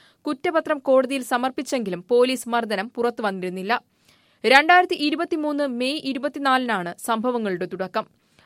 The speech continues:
പാലക്കാട് വണ്ടാഴി സ്വദേശി ദിനേശ്, സഹോദരപുത്രൻ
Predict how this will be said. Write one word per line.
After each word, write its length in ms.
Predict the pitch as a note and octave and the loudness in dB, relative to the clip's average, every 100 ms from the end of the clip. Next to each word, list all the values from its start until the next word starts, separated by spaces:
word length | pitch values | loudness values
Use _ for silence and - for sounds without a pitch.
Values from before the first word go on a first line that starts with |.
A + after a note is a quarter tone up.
| _ | _
പാലക്കാട് 600 | A3 A#3+ C4+ C4+ B3+ C#4+ - _ F#3+ | 4 4 4 2 2 0 -6 _ 0
വണ്ടാഴി 680 | A#3 B3+ C#4 D4+ D4+ D4 - _ | 2 4 2 2 0 -4 -8 _
സ്വദേശി 560 | - B3 B3 A#3+ A3 G#3+ | 0 2 2 -2 -6 -8
ദിനേശ്, 500 | F#3+ A#3 A3 C4 - _ _ _ | -4 -2 -2 -4 -8 _ _ _
സഹോദരപുത്രൻ 920 | - B3+ C#4+ D#4 E4 D#4+ C#4+ C4+ C4 | 4 4 6 2 0 -2 -2 -2 -2